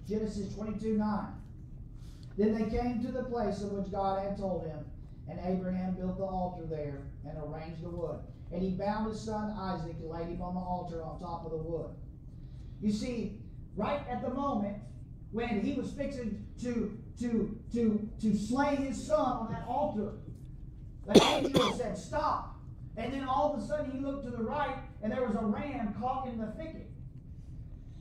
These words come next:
So the Lord said, "I saw your faith. I saw what you were fixing to do because you were fixing to slay your only begotten son." And then what happened? He said, "Stop, spare the boy, I'll provide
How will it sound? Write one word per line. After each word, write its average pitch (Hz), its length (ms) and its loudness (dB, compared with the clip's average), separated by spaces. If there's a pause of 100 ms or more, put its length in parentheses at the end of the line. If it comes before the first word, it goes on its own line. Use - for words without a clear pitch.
(200)
So 294 240 10
the 262 80 6
Lord 285 280 6
said, 269 360 0
"I - 300 -2
saw 311 220 2
your 240 160 0
faith. 277 420 0
I 220 60 -4
saw 302 400 0
what 214 100 -2
you 269 80 -6
were 220 140 -6
fixing 247 300 -4
to 233 60 -2
do 269 300 0
because 214 220 -2
you 226 80 -2
were 220 160 -6
fixing 254 260 -6
to 214 60 -6
slay 254 360 -4
your 233 140 -6
only 269 320 0
begotten 240 560 -2
son." 226 460 -4 (1000)
And 247 160 -2
then 240 280 0
what 269 160 0
happened? 269 440 -4 (320)
He 277 220 -2
said, - 400 -4
"Stop, 277 640 0 (240)
spare 302 520 0
the 240 60 2
boy, 220 400 2 (440)
I'll 208 260 2
provide 208 420 2